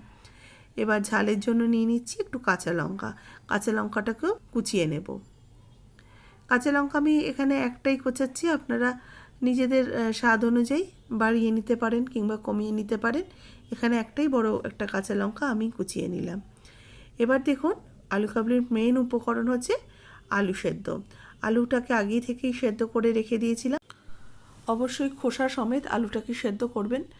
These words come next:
তাহলেই কিন্তু, আহ, আলু কাবলির আলুটা ভালো মতো সেদ্ধ হবে। খোসা ছাড়িয়ে সেদ্ধ করবেন না। খোসাটাকে ছাড়িয়ে নেওয়ার পর আমি আলুগুলোকে এবার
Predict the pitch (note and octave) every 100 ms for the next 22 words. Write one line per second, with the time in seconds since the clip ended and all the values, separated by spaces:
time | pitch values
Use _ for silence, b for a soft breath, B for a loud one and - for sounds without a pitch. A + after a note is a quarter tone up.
0 | B B B B - A3+ A3 A#3+ B3 A3
1 | D#4+ F#4+ - G3+ F#3+ F#3+ - G#3 G#3 G#3
2 | G#3+ A3 G3 F#3+ C4 E4 - F#3 F3+ G3+
3 | C#4 D4 G3+ F#3+ F#3 F#3+ F#3+ - A3 A#3
4 | - G3+ G#3 C4 C4+ F#3+ G3+ F3+ F3+ F#3+
5 | E3+ F3 - G3+ - b b b b b
6 | b b A#3+ A#3 B3 B3 C#4+ C#4+ B3+ A3+
7 | A3 A3+ A#3 A#3+ A#3+ A3+ C4+ D4 B B
8 | B G#3 A3+ A3 G3+ G#3+ A3+ A3 C4+ C#4